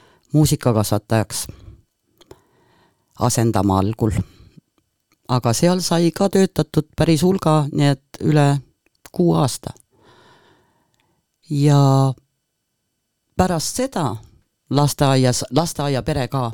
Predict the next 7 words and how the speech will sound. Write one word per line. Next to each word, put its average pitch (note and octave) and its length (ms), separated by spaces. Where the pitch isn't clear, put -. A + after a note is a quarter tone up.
ma C3 140
ütlen, B2+ 300
väga B2+ 580
toredad, C3 500
äh, A#2+ 320
üritused D3 540
olid, B2 320